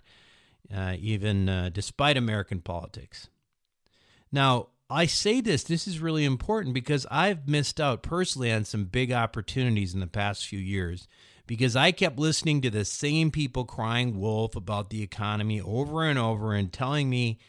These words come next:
to stay out of things, look the other way, and, you know, the sky's about to fall. But Chicken Little wasn't right.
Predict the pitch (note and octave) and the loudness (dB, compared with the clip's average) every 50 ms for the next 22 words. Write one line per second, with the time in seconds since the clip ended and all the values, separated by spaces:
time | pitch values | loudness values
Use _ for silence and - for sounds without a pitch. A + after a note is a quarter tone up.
0 | - - - _ _ _ - G2+ F2 - - - - - C3+ D3+ D#3 D3+ C#3+ C#3 | -20 -20 -20 _ _ _ -10 -8 -6 -6 -6 -8 -4 -2 0 2 4 4 6 4
1 | C3+ C3 A#2 - - A#2+ A#2 A#2+ A#2+ A#2 A#2 A#2 A2+ G2+ F#2 F2+ F2+ G2 A#2 B2+ | 4 2 0 -2 -2 -2 0 0 2 2 2 0 0 -2 -4 -6 -6 -4 -4 -4
2 | C3+ - - - - - _ - B2 B2 A#2+ B2 A#2+ A2+ A2 G#2+ A2+ A#2 A2+ A2 | -4 -6 -8 -14 -14 -12 _ -4 -2 -2 0 0 -2 -2 -2 -2 -2 0 0 0
3 | A2+ A#2 A#2 A#2 A2+ A2+ A2 G2+ G2+ G#2 G#2+ G#2+ G#2 G#2+ G2+ G2 F#2+ G2+ G2 - | 0 0 0 0 0 0 0 0 0 0 0 0 0 0 0 0 0 -2 -2 -4
4 | - - G#2+ G#2+ G#2 G#2 G2 G2 F#2 G2 G2 G2 F2 - G2+ F2+ - - F#2 F2 | -6 -4 -4 -2 -2 -2 -2 -2 -2 -2 -2 -2 -2 -4 -6 -8 -8 -8 -6 -6
5 | E2+ E2 E2+ F2 F#2+ F#2+ - - - A#2 - - C3+ B2 A#2+ B2 B2 A#2 A#2 A#2+ | -4 -4 -6 -6 -8 -8 -8 -6 -6 -6 -4 -4 -2 0 2 2 2 0 0 -2
6 | B2+ C3 B2+ C3 - - B2+ B2+ C#3+ F3+ F#3 - - - | -2 -2 -2 -4 -6 -6 -6 -6 -4 -4 -6 -6 -8 -12